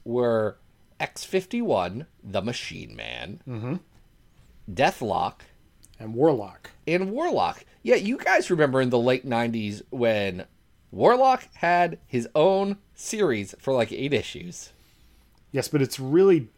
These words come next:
Speaker 2: Douglock, not quite Warlock.
Speaker 1: Douglock is Warlock. No, okay, okay, okay, okay, okay, okay, okay, okay. So it was a, your confusion is part of the issue with this story, 'cause this story is really about, like, Douglock accepting that he is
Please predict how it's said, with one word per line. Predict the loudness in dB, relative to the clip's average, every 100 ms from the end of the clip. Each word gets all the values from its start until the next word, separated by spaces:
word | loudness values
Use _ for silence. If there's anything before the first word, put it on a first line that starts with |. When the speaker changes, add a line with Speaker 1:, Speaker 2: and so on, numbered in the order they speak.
| _
Speaker 2:
Douglock, | 0 2 2 0 -6 -6 -4 -4 -6 -12 -18 -20 -20 -20 _
not | -12 -10 -10 -10 -14 _ -20
quite | -12 -4 -4 -4 0
Warlock. | 6 8
Speaker 1:
Douglock | 8 6 4
is | 0
Warlock. | 4 4 6 2 2
No, | 4 6
okay, | 4 2 0
okay, | 0 -2
okay, | -2 -2 -2 -2
okay, | -2 -2
okay, | -2 -2 -2
okay, | -2 -2 -4
okay, | -4 -4 -6
okay. | -8 -8 -10 -10 _ _ -12
So | 2 6 6 6 0
it | -4 -4
was | 0 4 4 4 0 -4 -4
a, | 0 0 0 -2 -4 -6 -10 _
your | -2 0
confusion | 0 -4 -4 -4 -4 -4
is |
part | -2 0 0
of |
the | -2
issue | -4 -4
with | -6
this | -8
story, | -6 -6
'cause | -6 -6
this | -6 -6
story | -8 -6 -4 -2
is | -2 0
really | 0 2
about, | 2
like, | 0 -2
Douglock | 0 2 2 -2 -2
accepting | -10 -6 -6 -4 -8
that | -8 -8
he | -2 -2
is | -2 -6